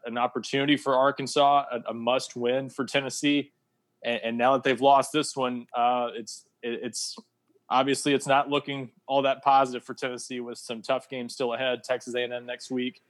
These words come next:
Auburn after that, Florida, you know, likely the S E C East champion potentially, uh, waiting at the end of the regular season. It's a, it, it, it's a bleak outlook right now for Tennessee after, after that one, and they've got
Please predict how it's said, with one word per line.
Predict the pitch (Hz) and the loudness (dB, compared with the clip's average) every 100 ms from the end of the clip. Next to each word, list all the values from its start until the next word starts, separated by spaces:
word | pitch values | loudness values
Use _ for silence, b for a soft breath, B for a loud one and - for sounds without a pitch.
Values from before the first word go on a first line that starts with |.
| _ _ _ | _ _ _
Auburn | 123 127 127 123 | 2 2 2 0
after | 123 - | -2 0
that, | 123 123 127 | 2 2 0
Florida, | - 131 127 131 127 117 _ _ _ _ | -6 -2 2 2 2 -2 _ _ _ _
you | 123 | -6
know, | 113 | -2
likely | 110 117 123 | -2 -2 -2
the | 117 | 0
S | 123 - | 0 0
E | 123 | -4
C | - | -6
East | 127 123 - | -6 -6 -8
champion | - 131 120 135 127 | -4 -4 -2 -4 -4
potentially, | 113 - 135 127 139 123 - _ _ _ | -8 -6 -6 -4 -2 -2 -4 _ _ _
uh, | 120 117 113 | 0 2 0
waiting | 123 127 | -2 -2
at | 123 | -4
the | 131 | -4
end | 127 | -4
of | |
the | 117 | 0
regular | 127 123 117 | 0 0 -4
season. | - 131 120 | -4 -4 -4
It's | 120 - | -6 0
a, | 127 - _ _ _ - | 2 2 _ _ _ -8
it, | 135 - | -6 -4
it, | 131 127 | -4 -2
it's | 123 139 | 0 0
a | 120 - _ _ _ - | 0 -4 _ _ _ 2
bleak | 165 160 | 4 6
outlook | 165 151 147 127 | 4 4 0 2
right | 127 120 | 0 0
now | 120 | -2
for | 117 117 | -2 -4
Tennessee | 131 113 127 120 | -4 -4 0 2
after, | 117 - 117 113 | 0 0 -4 -2
after | 120 123 | -4 0
that | 117 120 | 0 0
one, | 113 | -2
and | 110 | -10
they've | 113 | -6
got | 123 117 | -2 -4